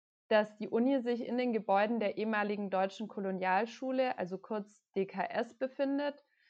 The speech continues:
Die bestand von achtzehnhundertachtundneunzig bis neunzehnhundertvierundvierzig und dort wurden junge Menschen ausgebildet, um als Landwirte,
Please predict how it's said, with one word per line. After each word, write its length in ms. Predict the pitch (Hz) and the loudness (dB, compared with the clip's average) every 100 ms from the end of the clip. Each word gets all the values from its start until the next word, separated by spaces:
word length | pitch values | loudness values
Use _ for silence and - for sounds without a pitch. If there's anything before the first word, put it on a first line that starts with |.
| _ - | _ -4
Die 460 | 220 226 226 226 208 | 0 2 4 2 0
bestand 500 | 208 202 202 202 226 | -4 -2 0 2 0
von 280 | - 202 190 | -4 -4 -2
achtzehnhundertachtundneunzig 1800 | 208 - 226 208 208 202 190 - 202 - 196 190 220 269 277 254 247 226 - | -6 -6 -4 -4 -2 -2 -2 -2 -6 -6 -4 -2 -2 -4 -2 -2 -2 -6 -8
bis 180 | 196 | -6
neunzehnhundertvierundvierzig 1800 | 208 190 196 202 190 180 175 - 185 175 - 254 285 _ 269 254 247 - - | -2 -2 -4 -6 -6 -2 -2 -4 -6 -6 -2 -2 -2 _ -2 -2 -4 -10 -6
und 240 | 208 208 | -6 0
dort 260 | 202 202 185 | 0 0 -2
wurden 500 | 202 208 214 208 202 | -2 -2 -2 -6 -4
junge 220 | 214 214 | -4 -2
Menschen 420 | 202 208 247 - 262 | -2 -2 -4 -6 -4
ausgebildet, 800 | 226 233 240 220 226 226 220 _ - - _ _ _ | -2 -2 -6 -2 0 0 -4 _ -20 -20 _ _ _
um 140 | - 214 | 0 2
als 300 | 196 202 202 | 2 -2 0
Landwirte, 960 | 196 240 226 226 214 240 220 208 208 | 0 0 0 0 0 -2 0 0 -4